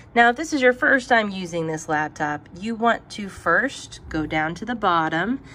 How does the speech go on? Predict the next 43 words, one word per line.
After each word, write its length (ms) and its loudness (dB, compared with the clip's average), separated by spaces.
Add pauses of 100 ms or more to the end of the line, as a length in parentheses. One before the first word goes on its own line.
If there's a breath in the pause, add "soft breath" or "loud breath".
(260 loud breath)
You're 100 2
gonna 220 2
see 180 -4
a 80 2
little 320 2
world. 760 0 (520 loud breath)
On 180 0
mine, 300 2
it 120 -6
looks 240 -6
like 200 -4
this 260 -2
because 580 -2
I'm 160 -4
already 200 -4
connected 540 -8
to 100 -20
the 120 -8
internet, 440 -10 (240)
because 240 -4
the 100 -2
next 240 -2
step 240 -8
is 140 -10
to 140 -8
connect 440 -10
to 100 -12
your 160 -12
internet. 460 -12 (240)
So 140 -16
you're 100 -6
gonna 140 -4
click 180 -4
on 80 -2
that 160 -2
little 220 -2
world, 520 -2 (140)
and 140 -6
then 100 -2
it's 160 -6
gonna 200 -2
pop 440 0
up 240 -2